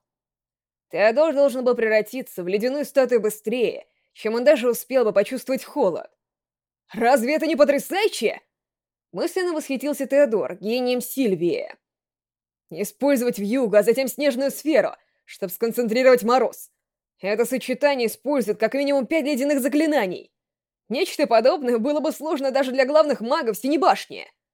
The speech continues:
Это была уникальная магия. Однако Сильвия не была её уникальным создателем. Она просто объединила существующие магические формулы так, как ещё не делал никто другой.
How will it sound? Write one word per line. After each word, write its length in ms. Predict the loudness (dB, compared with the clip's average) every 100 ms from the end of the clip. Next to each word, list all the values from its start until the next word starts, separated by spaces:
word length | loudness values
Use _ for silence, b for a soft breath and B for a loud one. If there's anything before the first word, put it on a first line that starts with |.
| _ _ _ _ -6
Это 300 | -4 -2 -2
была 240 | 2 2
уникальная 800 | 2 -2 0 2 2 0 -2 -4 -8
магия. 720 | -4 0 -2 -2 -8 -10 -16 _ _ _ -4
Однако 420 | -2 0 0 0
Сильвия 300 | 2 0 2
не 120 | -2
была 240 | 0 4 4
её 160 | 4
уникальным 380 | -2 -2 -2 -2
создателем. 840 | -2 -2 0 -2 -2 -6 -10 -12 _ _ _ -10
Она 220 | -4 -2
просто 320 | 0 -2 0
объединила 540 | 0 0 -4 -2 -2 -2
существующие 720 | -4 -6 -10 -6 -6 -6 -8
магические 340 | -8 -4 -6
формулы 460 | 0 0 0 -2 -2
так, 420 | 0 0 0 _ _ _ -6
как 180 | -4
ещё 280 | -2 -4 -4
не 120 | -4
делал 320 | -2 2 4 2
никто 320 | 0 -2 0
другой. 560 | 2 2 -2 -6 -16